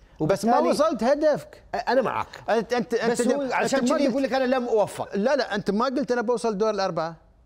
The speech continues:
Speaker 1: ما قلت: "أنا هدفي المربع".
Speaker 2: مم.
Speaker 1: ولا قلت كذا، أنت قلت: "هدفي المباراة النهائية
Speaker 2: صحيح.
Speaker 1: وهدفي الكاس".
Speaker 2: صحيح.
Speaker 1: وهدفي الكاس.
Speaker 2: بس
Speaker 1: وهذا
Speaker 2: في عالم كرة، في عالم الرياضة
Speaker 1: ما عليه،
Speaker 2: ممكن
Speaker 1: شوف،
Speaker 2: تضع أهداف
Speaker 1: لا، لا،
Speaker 2: لكن ما
Speaker 1: بس
Speaker 2: توصل لها.
Speaker 1: ما عليه، إذا وصلت له، هاي يعتبر نجاح؟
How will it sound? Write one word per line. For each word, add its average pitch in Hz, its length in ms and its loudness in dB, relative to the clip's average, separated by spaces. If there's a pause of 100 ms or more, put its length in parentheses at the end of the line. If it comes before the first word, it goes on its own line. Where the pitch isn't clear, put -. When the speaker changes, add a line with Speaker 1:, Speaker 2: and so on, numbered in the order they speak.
(180)
Speaker 1:
ما 156 120 0
قلت: 233 240 -2
"أنا 226 200 0
هدفي 214 260 -2
المربع". 180 580 -2
Speaker 2:
مم. 151 320 -8
Speaker 1:
ولا 190 200 2
قلت 220 240 -2
كذا، 190 220 -4
أنت 214 140 -4
قلت: 226 300 -2
"هدفي 220 360 0
المباراة 226 300 0
النهائية 240 360 0
Speaker 2:
صحيح. 202 120 0
Speaker 1:
وهدفي 233 300 0
الكاس". 226 540 -4
Speaker 2:
صحيح. - 440 -6
Speaker 1:
وهدفي 202 340 -2
الكاس. 190 320 -4
Speaker 2:
بس 175 60 0
Speaker 1:
وهذا 220 180 -2
Speaker 2:
في 214 80 -2
عالم 226 260 0
كرة، 226 220 -2 (140)
في 170 120 -8
عالم 214 300 -4
الرياضة 151 480 -2
Speaker 1:
ما 160 220 -4
عليه، 196 360 -2
Speaker 2:
ممكن 208 160 -2
Speaker 1:
شوف، 214 100 -2
Speaker 2:
تضع 196 340 -2
أهداف 202 240 0
Speaker 1:
لا، 247 60 2
لا، 269 60 2
Speaker 2:
لكن 202 140 -2
ما 262 80 -2
Speaker 1:
بس 285 80 0
Speaker 2:
توصل 254 260 -2
لها. 143 200 -4
Speaker 1:
ما 196 140 0
عليه، 165 240 -2 (120)
إذا 180 160 0
وصلت 185 400 -2
له، 135 100 -2 (140)
هاي 156 60 -2
يعتبر 156 360 -2
نجاح؟ 190 460 -4